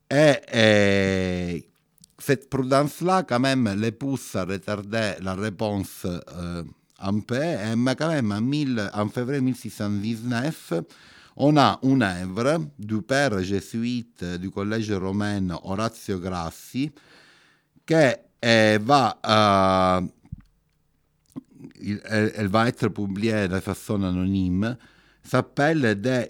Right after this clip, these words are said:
Tribus Cometis Anni mille six cent dix-huit Disputatio Astronomica, simplement appelée la Disputatio, che fonde la,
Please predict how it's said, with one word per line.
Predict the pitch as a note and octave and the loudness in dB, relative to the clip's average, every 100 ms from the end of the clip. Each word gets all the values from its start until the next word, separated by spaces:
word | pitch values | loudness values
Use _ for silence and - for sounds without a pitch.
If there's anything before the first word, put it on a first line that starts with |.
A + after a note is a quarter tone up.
| - | -8
Tribus | - D3 E3+ C#3+ C3 - | -6 -4 -4 -2 -2 -4
Cometis | - A#2 A#2+ B2+ C#3+ - B2+ - B2 | -4 0 2 0 -2 -4 -10 -6 -2
Anni | A#2 B2 A#2+ A2+ G#2+ | 0 2 2 2 2
mille | A2+ B2 B2 A2 G#2 - - | 2 2 0 -2 -4 -6 -12
six | - A2+ | -10 -10
cent | - A#2+ A2+ | -6 -2 -2
dix-huit | G#2+ G2+ F#2 A#2 C3+ - A#2+ | -2 -4 -6 -8 -8 -10 -8
Disputatio | G2+ A2+ - - B2 C3 C#3+ - - G#2+ | -6 -6 -8 -8 -6 -2 -2 -4 -8 -8
Astronomica, | - - E2+ E2 E2 E2+ F2 | -10 -10 -6 -6 -4 -6 -6
simplement | F#2+ A2+ G#2+ B2+ C#3 B2+ - - | -2 -2 -2 0 0 0 -4 -8
appelée | G#2+ - A#2 A#2+ A2+ | -6 -2 -2 2 2
la | G#2 | 0
Disputatio, | G#2+ - G#2 F#2 D#2+ D2+ - - F#2 - _ _ _ _ _ _ _ _ _ _ _ | -4 -6 -12 -10 -10 -10 -14 -12 -12 -12 _ _ _ _ _ _ _ _ _ _ _
che | D#3+ E3+ C3 - | 6 6 6 0
fonde | - - D#3 D3 A#2 G2+ F#2+ F#2 - | -6 2 4 6 4 2 0 -4 -4
la, | G#2 A2+ A#2+ G#2 | -4 -2 0 -4